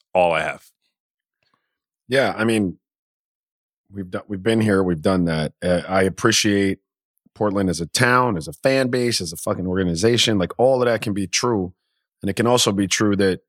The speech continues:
Speaker 2: if Dame has any shot at winning a championship, it is not in Portland. And so, like, I, I think he owes it to himself. I think,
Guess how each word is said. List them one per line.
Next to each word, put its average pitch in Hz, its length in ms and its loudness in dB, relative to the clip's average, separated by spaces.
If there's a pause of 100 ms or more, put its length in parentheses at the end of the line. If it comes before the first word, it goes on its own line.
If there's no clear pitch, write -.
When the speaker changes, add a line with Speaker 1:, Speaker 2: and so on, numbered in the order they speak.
(140)
Speaker 2:
if 90 180 -10
Dame 113 280 2
has 113 200 2
any 113 220 0
shot 110 280 2
at 90 100 -6
winning 104 220 -2
a 90 80 -2
championship, 95 720 0
it 104 100 0
is 95 160 -2
not 104 280 2
in 98 160 0
Portland. 95 420 -4 (1300)
And 98 580 0
so, 113 640 2
like, 98 280 -4
I, 135 340 2 (140)
I 135 240 4
think 117 280 -2
he 113 140 -2
owes 107 280 0
it 98 120 -4
to 101 160 -2
himself. 95 540 0
I 104 100 2
think, 104 360 -2